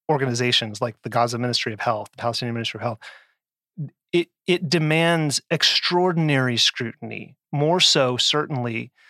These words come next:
uh, than, than you would ordinarily give to any N G O operating in the region. And so I just feel like, and, and I have a couple of pieces here from Hamas's charter,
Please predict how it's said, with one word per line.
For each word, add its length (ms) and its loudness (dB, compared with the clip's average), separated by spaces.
uh, 480 2
than, 520 0
than 220 0
you 120 0
would 220 0
ordinarily 720 0
give 360 -2
to 140 -8
any 300 -2
N 240 2
G 240 0
O 420 0
operating 600 0
in 140 -2
the 100 -4
region. 640 -2
And 240 -4
so 380 2
I 80 2
just 280 0
feel 260 -2
like, 340 2
and, 120 -4
and 260 0
I 60 2
have 180 2
a 40 -2
couple 280 0
of 140 -4
pieces 360 0
here 180 2
from 160 -2
Hamas's 440 0
charter, 460 4